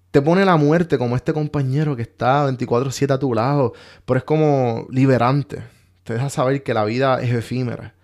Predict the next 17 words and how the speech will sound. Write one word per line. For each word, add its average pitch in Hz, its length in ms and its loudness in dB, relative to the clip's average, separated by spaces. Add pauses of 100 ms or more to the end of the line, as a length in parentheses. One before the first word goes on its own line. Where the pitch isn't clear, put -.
(400)
Y, 113 640 -10 (220)
y, 110 320 -18 (120)
y 131 100 -12
si 143 240 -4
haces 170 380 -2
lo 156 180 -2
que 117 320 -4
deseas 120 720 -2
o 117 160 -2
no 135 80 2
lo 180 160 2
haces, 139 400 0 (580)
como 160 240 2
quieras, 151 440 2 (260)
vas 127 160 2
a 160 40 6
morir. 156 520 2